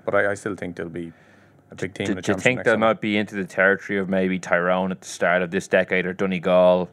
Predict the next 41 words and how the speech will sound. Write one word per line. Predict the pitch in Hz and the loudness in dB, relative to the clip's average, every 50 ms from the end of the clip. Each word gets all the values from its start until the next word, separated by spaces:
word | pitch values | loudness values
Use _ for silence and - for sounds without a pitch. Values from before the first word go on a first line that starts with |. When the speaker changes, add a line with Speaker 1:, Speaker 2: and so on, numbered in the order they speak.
| _ _ _ _ - | _ _ _ _ -8
Speaker 2:
when | 92 95 92 | -6 -4 -2
Jim | 85 - 95 92 | 0 0 0 0
McGuinness | 95 87 95 95 92 92 - - | 0 0 -2 -2 -2 -2 -2 2
left, | 104 95 92 - | 4 4 4 2
when | - 98 | 0 -4
they | 92 90 | -4 -4
still | - - 107 | -2 0 2
have | 104 98 | 2 4
a | 98 | 4
lot | 98 92 | 4 4
of | 92 87 | 2 0
quality | - - 104 98 95 95 95 90 | 2 4 4 6 6 4 0 -4
players, | - 104 95 95 95 95 90 - | 0 2 4 4 4 4 0 -2
but | - 87 | -6 -8
some | - 107 101 | -4 -2 0
of | 95 92 | 2 2
their | 95 95 95 | 2 2 2
leaders | 92 95 95 92 95 92 85 101 | 2 0 0 0 -2 0 2 2
are, | 92 90 90 85 - - | 0 0 -2 -6 -8 -8
are | 85 87 | -8 -8
quite | - - 107 104 95 95 | -2 2 4 4 6 6
old | 95 95 95 92 | 4 4 2 2
or | 92 90 | 0 -2
retired, | 90 85 - - 95 95 95 95 95 92 92 | -4 -4 0 4 6 6 6 6 4 2 0
and | 92 92 - - - - | -4 -6 -8 -14 -4 2
while | - 110 107 | 4 4 6
they're | 104 104 | 4 4
good | 95 104 123 117 | 2 2 2 2
enough | 117 107 - | 2 0 0
to | 113 | 2
maybe | 110 107 95 101 | 0 2 2 0
win | 98 104 101 | 0 0 -2
a | 92 | -2
provincial | - 95 101 101 - 98 | -4 -6 -6 -6 -6 0
title | - - 123 123 127 127 123 123 113 98 - - - - - | 4 6 8 8 8 6 4 0 -2 -2 -4 -12 -20 -12 -8
or | - 92 | 0 2
get | 117 104 - | 2 2 4
to | 107 | 4
the | 107 | 4
All-Ireland | 101 101 104 101 98 98 95 | 6 6 6 4 4 2 -2
Series, | - - 127 123 117 117 113 113 101 87 - | -4 0 2 2 4 4 2 0 -2 -4 -8